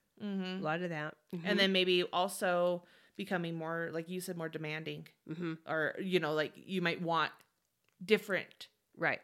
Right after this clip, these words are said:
Speaker 1: than what you're normally getting in
Speaker 2: Yeah.
Speaker 1: in your life.
Speaker 2: Yep.
Speaker 1: Ugh.
Speaker 2: Yep. So, and the, the other problem with, with porn is, and I've heard this over and over again and read things about it too, is it,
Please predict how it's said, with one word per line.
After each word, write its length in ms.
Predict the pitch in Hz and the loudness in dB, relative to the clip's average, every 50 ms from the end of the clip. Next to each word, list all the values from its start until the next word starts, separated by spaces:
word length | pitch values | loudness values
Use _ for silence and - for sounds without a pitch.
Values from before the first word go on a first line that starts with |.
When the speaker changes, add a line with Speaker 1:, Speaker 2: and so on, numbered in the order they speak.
| _ _ _ - | _ _ _ -4
Speaker 1:
than 200 | 196 180 170 165 | -2 -2 -2 -2
what 140 | 160 151 - - | -4 -4 -4 -4
you're 160 | 160 160 156 | -4 -4 -4
normally 360 | 156 151 147 143 147 143 143 | -4 -6 -10 -8 -10 -10 -8
getting 320 | 143 143 143 139 139 139 143 | -6 -4 -4 -4 -4 -6 -8
in 240 | 131 143 139 151 - _ _ _ _ _ _ _ _ _ _ _ - | -10 -10 -12 -14 -16 _ _ _ _ _ _ _ _ _ _ _ -6
Speaker 2:
Yeah. 220 | - 156 139 127 - - - | -2 -2 -2 -2 -4 -6 -12
Speaker 1:
in 100 | - 170 | -10 -8
your 160 | 156 147 143 | -6 -6 -4
life. 640 | 143 143 147 147 147 156 156 - - - - - - _ | 0 2 2 2 2 0 -4 -10 -18 -20 -20 -20 -8 _
Speaker 2:
Yep. 300 | - 156 147 - - - - _ _ _ _ _ _ _ - - - 196 | 0 0 0 0 -4 -14 -20 _ _ _ _ _ _ _ -20 -16 -12 -8
Speaker 1:
Ugh. 180 | 185 156 - - - _ _ _ _ _ _ _ _ - | -8 -8 -8 -10 -14 _ _ _ _ _ _ _ _ -4
Speaker 2:
Yep. 300 | 180 165 170 156 - - - _ - - - - - - | 0 0 2 2 0 -2 -8 _ -20 -20 -20 -20 -14 -10
So, 320 | - - - 240 226 214 | 0 4 6 6 6 6
and 240 | - - 220 220 220 | 4 4 4 4 6
the, 200 | 208 202 175 - - _ - - - - | 4 4 4 2 -4 _ -16 -16 -10 -4
the 140 | - 202 175 | -2 0 2
other 460 | 196 294 339 349 285 214 185 180 - - - _ _ _ _ _ _ _ _ _ _ _ _ _ _ _ | 2 2 2 4 4 4 4 2 -4 -10 -20 _ _ _ _ _ _ _ _ _ _ _ _ _ _ _
problem 580 | - - 214 202 240 233 202 170 147 139 147 165 - _ _ _ - | -4 -2 0 2 2 2 0 0 -2 -4 -6 -8 -14 _ _ _ -6
with, 360 | 190 185 170 165 160 165 - _ _ _ _ _ _ - | 0 2 2 2 2 0 -4 _ _ _ _ _ _ -8
with 360 | - 185 175 160 - - _ - | -2 0 0 0 0 -4 _ -12
porn 520 | - - 185 185 175 147 123 127 117 147 - _ _ _ _ _ _ _ _ _ _ _ - _ _ _ _ - | -8 -6 -4 -2 -2 -2 -4 -6 -8 -12 -14 _ _ _ _ _ _ _ _ _ _ _ -20 _ _ _ _ -2
is, 380 | 180 185 185 175 170 170 170 | 2 2 4 4 2 0 -2
and 200 | - - 190 180 | -2 -2 0 2
I've 140 | 175 190 190 | 2 0 0
heard 220 | - - 233 226 208 | 0 0 0 0 0
this 180 | 196 196 - | -2 -2 -2
over 160 | 196 175 170 | -2 -2 -2
and 100 | 165 165 | -2 -2
over 80 | 160 160 | -2 -4
again 260 | 160 156 160 147 147 | -4 -4 -4 -4 -2
and 180 | 147 143 151 147 | -2 -4 -4 -2
read 220 | 147 143 143 143 - | -2 -2 -4 -4 -4
things 260 | 156 151 147 143 - | -6 -6 -6 -6 -6
about 220 | 143 147 135 135 | -6 -6 -4 -4
it 140 | 139 - - | -6 -8 -8
too, 300 | - - 190 170 160 127 - | -8 -4 -2 -2 -2 0 -2
is 180 | - 175 170 | -2 -2 0
it, 240 | 175 160 - - - | 0 -2 -2 -4 -8